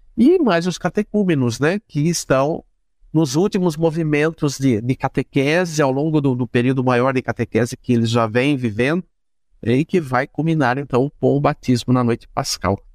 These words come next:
Então, esse canto já, eu já fiz um negócio, né? Eu falei, não, eu, eu vou poder.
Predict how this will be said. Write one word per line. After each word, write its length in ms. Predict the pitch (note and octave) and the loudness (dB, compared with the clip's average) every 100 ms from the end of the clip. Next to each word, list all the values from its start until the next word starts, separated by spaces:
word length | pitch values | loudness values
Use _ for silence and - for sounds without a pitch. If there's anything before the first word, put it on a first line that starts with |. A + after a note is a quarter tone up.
| _ _ _ - | _ _ _ -6
Então, 360 | E3 D#3+ D#3+ D3 | -4 0 0 0
esse 280 | - F3+ - | -2 -2 -4
canto 520 | - F#3 A3 A3+ B3 | -4 -2 -2 -2 -2
já, 520 | D3+ - E3 E3 G3 G3+ _ _ _ _ - | -2 -2 0 2 2 -2 _ _ _ _ -4
eu 160 | C3+ C#3+ | -2 0
já 140 | D#3 | -2
fiz 300 | - C3 C3+ | -2 -2 0
um 140 | D3+ | 0
negócio, 560 | E3+ F3 C3 C3+ - - - - - | 0 2 2 0 -4 -14 -20 -20 -8
né? 180 | A2+ B2+ | -2 0
Eu 60 | C#3+ | 0
falei, 200 | D3 E3+ | 0 0
não, 260 | C3+ B2 | 0 2
eu, 320 | C#3 D#3 E3+ - _ _ - | 0 0 -4 -10 _ _ -12
eu 120 | B2 | -8
vou 100 | C3 | -4
poder. 420 | C3 E3 C3+ C#3 | -2 -2 0 -2